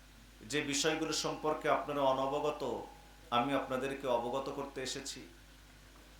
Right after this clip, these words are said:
আসলে এমন না। আপনাদেরও জানা আছে, আমরাও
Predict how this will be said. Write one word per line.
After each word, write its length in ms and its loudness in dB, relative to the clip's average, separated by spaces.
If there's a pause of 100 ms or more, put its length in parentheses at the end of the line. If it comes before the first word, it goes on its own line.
(720)
আসলে 300 0
এমন 200 0
না। 200 -6 (1400)
আপনাদেরও 520 2
জানা 240 4
আছে, 540 -2 (1200)
আমরাও 580 2